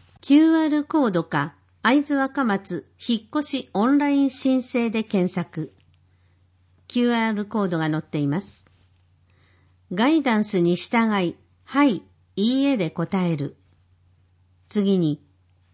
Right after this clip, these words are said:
丸二、キューアールコードが発行され、メールで送られてきます。次に、丸三、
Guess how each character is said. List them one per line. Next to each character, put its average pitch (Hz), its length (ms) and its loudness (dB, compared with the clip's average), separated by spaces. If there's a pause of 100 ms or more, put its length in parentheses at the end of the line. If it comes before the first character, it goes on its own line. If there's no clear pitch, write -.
(140)
丸 190 340 0
二、 202 300 -2 (600)
キ 269 200 4
ュ 311 80 4
ー 320 100 2
ア - 20 0
ー 302 40 -2
ル 302 100 -2
コ 294 200 0
ー 262 40 0
ド 185 120 0
が 160 120 0
発 180 280 -4
行 233 200 -2
さ 214 200 -2
れ、 190 200 -4 (220)
メ 226 240 4
ー 262 40 2
ル 269 140 0
で 233 220 -4
送 170 240 -2
ら 190 120 0
れ 175 120 0
て 170 160 -2
き - 120 -8
ま 147 160 0
す。 - 320 -16 (1040)
次 208 300 0
に、 170 240 -2 (560)
丸 190 300 2
三、 190 420 -2